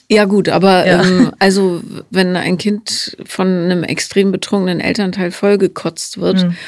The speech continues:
Speaker 1: und das andere Elternteil liegt bewusstlos mehr oder minder in der Gegend, ähm,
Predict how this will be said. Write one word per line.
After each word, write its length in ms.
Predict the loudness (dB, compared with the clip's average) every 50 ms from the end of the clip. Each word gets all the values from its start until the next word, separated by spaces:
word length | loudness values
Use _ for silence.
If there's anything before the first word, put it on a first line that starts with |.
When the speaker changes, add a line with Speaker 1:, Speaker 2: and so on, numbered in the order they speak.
| -20 -20 _ -4
Speaker 1:
und 520 | 0 2 2 4 2 0 -4 -6 -2 -2
das 140 | 0 0 0
andere 340 | -2 -2 -2 -2 -2 0 0
Elternteil 560 | 0 0 2 0 -2 -2 -2 -2 -2 -2 0
liegt 340 | 0 -2 -2 -2 -6 -10 -12 -14 -18 -20 _ _
bewusstlos 760 | -2 0 0 2 2 0 0 0 -2 -2 -2 -2 -2 -2 -2
mehr 140 | 0 0 0
oder 100 | 0 0
minder 420 | -2 -2 -2 -2 -2 -2 -2 -2 -2
in 100 | -2 -2
der 100 | -2 0
Gegend, 600 | 0 2 2 2 2 0 -2 -6 -10 -10 -10 -6 -4
ähm, 300 | -4 -4 -4 -6 -10